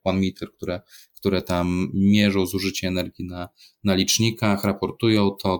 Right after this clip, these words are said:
też, e, to, to nam pozwala sprawdzić na przykład w przypadku już bardziej, e, małego przemysłu, czy nie przekraczamy tam mocy,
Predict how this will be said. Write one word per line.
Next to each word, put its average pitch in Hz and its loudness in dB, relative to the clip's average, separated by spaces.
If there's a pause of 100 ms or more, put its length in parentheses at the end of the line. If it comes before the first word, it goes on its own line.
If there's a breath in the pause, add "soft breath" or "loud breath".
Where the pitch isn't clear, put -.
też, - 4
e, 90 -4 (220)
to, 104 4 (120)
to 135 4
nam 127 2
pozwala 95 0
sprawdzić 104 0
na 95 -2
przykład - -6 (460 loud breath)
w - -20
przypadku - -4 (160)
już 107 4
bardziej, 110 2
e, 101 -2 (520)
małego 113 2
przemysłu, 113 2
czy - 0
nie 107 4
przekraczamy 95 -2
tam 87 -8
mocy, 90 0